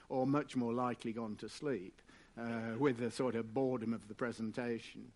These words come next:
and so on. So if either you got lost or much more likely you were asleep, or alternatively the translator didn't get it right, it's going to have another go,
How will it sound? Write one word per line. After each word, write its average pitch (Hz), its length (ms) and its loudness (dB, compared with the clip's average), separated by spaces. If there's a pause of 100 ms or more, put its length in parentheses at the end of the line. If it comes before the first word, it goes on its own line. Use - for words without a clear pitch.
and 113 200 -6
so 110 360 -6
on. 113 120 -16 (360)
So 156 200 4
if 143 180 4
either 226 300 6
you 151 160 6
got 127 260 0
lost 107 480 -8 (160)
or 120 120 -2
much 156 360 2
more 127 160 0
likely 135 460 -2
you 113 160 -2
were 110 100 -4
asleep, 107 540 -4 (720)
or 139 160 4
alternatively 123 760 4
the 110 120 -2
translator 120 600 0
didn't 113 240 -2
get 117 140 -4
it 107 120 -6
right, 117 260 -4
it's - 120 -16
going 120 180 -4
to 104 60 -4
have 120 120 -2
another 110 280 -4
go, 120 500 -2